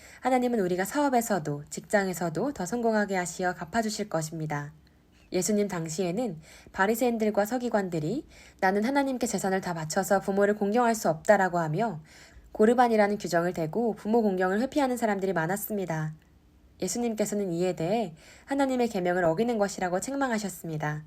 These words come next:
하나님 섬긴다는 핑계로 부모 부양을 피해가지 말라는 것입니다. 이를 통해 자녀들이 부모에게 생활비를 보조해드리는 것이 하나님의 뜻이요, 자녀의 기본 도리라는 것을 확인할 수 있습니다.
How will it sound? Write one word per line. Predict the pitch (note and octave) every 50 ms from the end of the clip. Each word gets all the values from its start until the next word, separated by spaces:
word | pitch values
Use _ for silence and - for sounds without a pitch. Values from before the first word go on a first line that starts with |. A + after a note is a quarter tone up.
| - _ _ _ _ _ _ _ _ -
하나님 | - C#4 C#4 C#4 C#4 C4+ C4+
섬긴다는 | C4 B3+ C#4 C4+ B3 C4+ B3 B3 A3+ A3 A3
핑계로 | G#3+ A3 G#3+ G3 F#3 F#3+ F3+ F3+ F#3
부모 | F3+ - G3 G#3+ A3+ G#3+
부양을 | - G3 F#3 F3+ F3 F3+ F#3+
피해가지 | - - C#4+ C4+ C4 B3+ B3 -
말라는 | G3+ D#3+ D#3 F3 F#3+ G3 F#3+
것입니다. | F3 F3 E3+ - G3 E3 D#3+ D#3 D#3 D#3 D#3 D#3 D#3 - - _ _ _ - _ _ _ _ _ -
이를 | - G#3+ G#3+ A3+
통해 | A3 A3+ A3 G#3+ G#3+
자녀들이 | G#3+ - F3 F3+ F3+ F3 F#3 F3 F#3
부모에게 | F#3 - - F#3+ G#3 A3 G#3+ G3+ G#3
생활비를 | G#3+ A#3+ C4+ C#4 C4+ C4 A#3+ A#3 A3+ A3
보조해드리는 | A3 F3 F3 F3 F#3+ F#3+ F#3+ F#3+ F#3 F#3 F3+ F3 E3+
것이 | E3 E3+ E3 E3 -
하나님의 | G3 G3 A3+ B3 A#3 A3+ G#3+ G#3+ G#3+
뜻이요, | - F#3 - - - E3 E3 F#3+ C4 D#4+ - - - - - - - _
자녀의 | - - G3+ F#3+ G#3 A3 A#3 A3+
기본 | A3 - A3 A#3 B3+ B3+
도리라는 | A3 G3+ F3+ F#3+ G3 F#3+ F#3+ F#3+
것을 | F3 F3 F3 - G#3
확인할 | A3+ C4 C4 C4+ B3+ A#3+ A#3
수 | A#3 -
있습니다. | E3 D#3 - - G3+ G3 F#3 E3 D#3 D#3 D#3 D#3